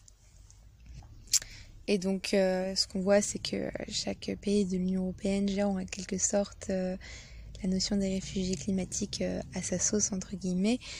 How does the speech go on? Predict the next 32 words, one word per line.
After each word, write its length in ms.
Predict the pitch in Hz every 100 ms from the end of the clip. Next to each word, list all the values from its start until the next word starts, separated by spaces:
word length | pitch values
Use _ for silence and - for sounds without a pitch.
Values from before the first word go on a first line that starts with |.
| - - -
car, 280 | - 196 185
euh, 200 | 180 180
bah, 140 | 180
par 120 | 180 185
exemple, 220 | 190 190
comme 160 | 196
des 80 | 185
pays 160 | 190 185 -
comme 200 | - 185
l'Allemagne, 540 | 185 180 180 190 214 214
qui 100 | -
comptent 220 | - 185
beaucoup 280 | 190 - 202
sur, 300 | - 196 185
euh, 140 | 180
les 120 | 180
réfugiés 460 | 180 180 - 185 190
pour 160 | -
stabiliser 460 | 180 - 175 175 190
leur 120 | 185
population, 540 | - - - 185 - 220
sont 180 | -
beaucoup 240 | 185 180 -
plus 160 | - -
enclins 380 | 175 - 208 214 - - - -
à 60 | 185
accueillir 320 | 180 196 202
des 100 | 190
réfugiés 380 | 190 190 190 185
climatiques 720 | - 175 170 - 214 - - -
et, 260 | 185 190
euh, 140 | 185